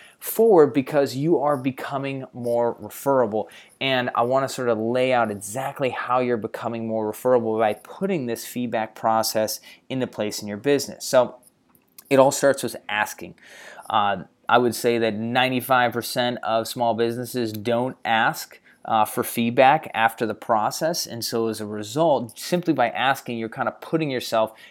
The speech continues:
in that upper echelon of businesses who, you know, realize that when you come through as a customer,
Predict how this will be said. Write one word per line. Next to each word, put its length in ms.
in 80
that 180
upper 240
echelon 460
of 100
businesses 640
who, 280
you 140
know, 100
realize 600
that 220
when 200
you 100
come 220
through 200
as 100
a 40
customer, 600